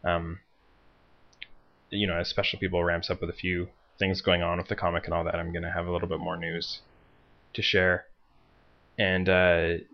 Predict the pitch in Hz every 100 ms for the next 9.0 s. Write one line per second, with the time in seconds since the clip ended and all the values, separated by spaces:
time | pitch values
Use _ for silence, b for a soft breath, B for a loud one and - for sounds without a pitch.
0 | - 117 104 104 - - 123 - 107 98
1 | 95 92 98 92 - 110 107 101 98 107
2 | 92 90 - 107 95 - - 90 90 90
3 | 87 87 95 82 - - - 92 85 87
4 | - - - - _ - 87 85 - -
5 | - 92 90 85 - 87 85 85 - -
6 | 85 82 - - 87 95 - - - _
7 | - - _ _ _ _ _ - 90 -
8 | 131 135 123 120 117 110 107 107 -